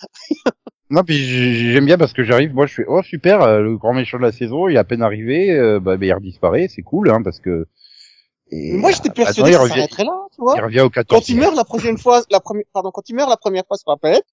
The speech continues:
Speaker 1: je pensais que c'était terminé, tu vois, je ne le voyais pas revenir du tout.
Speaker 2: Bah non, surtout qu'après, il partait sur le délire de,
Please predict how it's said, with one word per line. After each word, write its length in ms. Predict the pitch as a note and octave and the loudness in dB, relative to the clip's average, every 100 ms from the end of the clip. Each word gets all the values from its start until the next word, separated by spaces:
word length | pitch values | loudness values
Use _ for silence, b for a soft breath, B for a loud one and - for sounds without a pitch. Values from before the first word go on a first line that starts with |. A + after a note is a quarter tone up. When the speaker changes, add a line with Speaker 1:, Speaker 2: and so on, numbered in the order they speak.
| _ _ | _ _
Speaker 1:
je 100 | _ | _
pensais 200 | E3+ F3 | -12 -10
que 40 | F3 | -12
c'était 220 | C3 B2+ | -12 -2
terminé, 380 | C3+ C3 G3 A4 G#4 | 0 2 4 4 2
tu 60 | |
vois, 80 | A#3 | 0
je 100 | A#3 | -2
ne 80 | C#3 | -4
le 80 | C3+ | 2
voyais 220 | C#3 C3+ | 4 4
pas 140 | C3 | 2
revenir 320 | B2 B2 B2+ C3 | 0 -2 -4 -10
du 100 | D#3+ | _
tout. 120 | - - _ _ _ _ _ _ _ _ _ _ _ _ _ - | -10 -10 _ _ _ _ _ _ _ _ _ _ _ _ _ 0
Speaker 2:
Bah 120 | C#3 | 0
non, 160 | G#3+ A3 | 0 -4
surtout 240 | C3 F3 | -6 0
qu'après, 240 | D3 - | 0 2
il 80 | D#3+ | 0
partait 260 | B2+ A2+ C#3 | 0 -2 -4
sur 180 | - A#2 | -6 -8
le 60 | |
délire 380 | G#2+ A#2 C3 A#2 | -4 -2 0 0
de, 600 | G#2+ G2+ G2+ G2 F#2+ F#2+ | -2 -2 -2 0 -2 -4